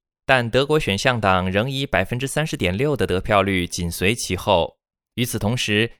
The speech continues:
由三个政党组成的红绿灯执政联盟，包括总理舒尔茨领导的中左翼社民党、绿党和主张经济自由的自民党，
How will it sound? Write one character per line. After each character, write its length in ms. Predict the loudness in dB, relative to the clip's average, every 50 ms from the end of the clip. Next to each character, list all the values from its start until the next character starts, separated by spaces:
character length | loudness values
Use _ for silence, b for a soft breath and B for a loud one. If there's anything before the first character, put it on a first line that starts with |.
| b
由 200 | _ 2 2 2
三 240 | 2 2 0 0 0
个 80 | 0 0
政 200 | 0 0 0 2
党 180 | 2 0 0
组 160 | 0 -2 -4 -4
成 220 | -4 -4 -2 2
的 180 | 4 4 4 2
红 180 | 2 -2 -2
绿 120 | -2 -2 -2
灯 180 | -2 -2 -2
执 140 | -2 -4 -2
政 180 | 0 2 2 4
联 160 | 2 2 2
盟， 340 | 4 2 4 4 2 0 -2 -6 _ _ _ _ _
包 180 | 4 4 4 4
括 280 | 2 2 2 4 4
总 200 | 4 2 0 0
理 100 | 0 -2
舒 160 | -2 0 2
尔 140 | 4 4 4
茨 160 | 2 0 -4
领 180 | -4 -4 -4 -2
导 160 | 0 0 2
的 240 | 4 4 4 4 2
中 200 | 2 0 -2 -2
左 200 | 0 0 0 2
翼 140 | 2 0 0
社 200 | 0 0 0 0
民 200 | 0 0 0 2
党、 280 | 4 4 4 2 0 -6 -12 _ _ _
绿 200 | -6 -4 -4 0
党 280 | 2 4 4 4 2 -2 -8
和 220 | _ _ 0 0
主 160 | 0 0 -2 0
张 180 | 0 0 0
经 160 | -2 -4 -4
济 100 | -4 -4
自 200 | -4 -4 -4 0
由 120 | 2 2 2
的 120 | 2 0
自 180 | -2 -2 -2 0
民 220 | 0 0 0 2
党， 340 | 2 2 2 0 -2 -6 -12